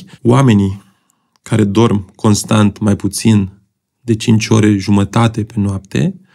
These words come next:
este imposibil să nu facă o boală de inimă la un moment dat în viața asta. Trebuie să ne facem timp să dormim opt ore. Și somnul profund, îți mai dau o veste, te protejează împotriva Alzheimerului. Ai văzut vreun alcoolic care, uh,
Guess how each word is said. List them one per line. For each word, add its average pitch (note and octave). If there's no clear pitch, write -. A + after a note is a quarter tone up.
este -
imposibil B2+
să C3+
nu B2
facă A#2
o -
boală G#2+
de G2
inimă G2+
la G2
un G2
moment G2
dat G2+
în G2+
viața G#2+
asta. -
Trebuie A#2+
să A2+
ne A2
facem A#2
timp A2+
să -
dormim A2
opt -
ore. -
Și -
somnul D3
profund, C3
îți G2+
mai G2+
dau A#2+
o G2
veste, A2+
te A2+
protejează G2+
împotriva F2
Alzheimerului. -
Ai C#3
văzut C#3
vreun E3
alcoolic G#2+
care, G#2
uh, G#2+